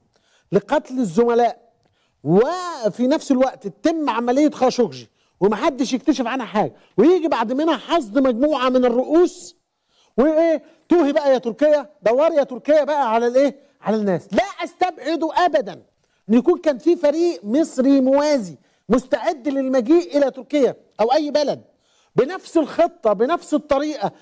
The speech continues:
بس مش هيبقى في القنصليه، هيبقى في مكان تاني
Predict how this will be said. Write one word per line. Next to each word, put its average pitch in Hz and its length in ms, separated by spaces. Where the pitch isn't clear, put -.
بس 349 180
مش 294 200
هيبقى 320 220
في - 60
القنصليه، 254 720
هيبقى 285 200
في 208 60
مكان 294 300
تاني 254 360